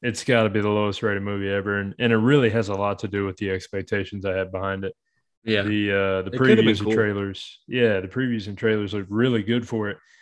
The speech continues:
Speaker 1: Uh, but for some reason, they just, I don't know if it was budget or what, but <sighs> Jared Leto just can't seem to, uh,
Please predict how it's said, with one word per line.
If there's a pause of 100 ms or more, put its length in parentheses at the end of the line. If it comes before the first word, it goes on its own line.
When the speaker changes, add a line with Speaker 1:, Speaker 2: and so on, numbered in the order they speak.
(340)
Speaker 1:
Uh,
but (640)
for
some
reason,
they
just,
I
don't
know
if
it
was
budget
or
what, (540)
but (200)
<sighs>
Jared
Leto
just (760)
can't
seem
to,
uh,